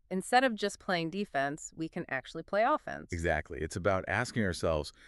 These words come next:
Speaker 2: "Okay, we have all these powerful tools at our disposal, all this incredible technology. What do we want to do with it? What kind of world do we actually want to create?"
Speaker 1: It's a big question. And honestly, it's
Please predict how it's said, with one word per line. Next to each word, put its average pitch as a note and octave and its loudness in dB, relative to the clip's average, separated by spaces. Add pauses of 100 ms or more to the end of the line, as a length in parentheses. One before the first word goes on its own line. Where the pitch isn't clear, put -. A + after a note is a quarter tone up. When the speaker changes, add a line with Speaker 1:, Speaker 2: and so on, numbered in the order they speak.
(180)
Speaker 2:
"Okay, D3+ 6
we F2+ 2
have F#2+ 2
all B2 2
these D3+ -2
powerful G#2 2
tools F#2 -2
at E2 2
our D#2 2
disposal, C2+ -6 (400)
all A2 8
this B2+ 4
incredible F#2 0
technology. C#2+ -4 (400)
What F2 4
do B2 6
we A2 6
want F2+ 2
to D#2+ 2
do D#2+ -2
with C#2+ -4
it? - -20 (300)
What G2 0
kind G2+ 2
of D#2+ 2
world E2 2 (100)
do - -8
we D2 -4
actually D#2 -4
want C#2 -6
to C2 -8
create?" D2+ -8 (320)
Speaker 1:
It's E3+ -6
a F3+ 0
big G3 0
question. C#3 -2
And A3+ 0
honestly, B3+ 2
it's - -4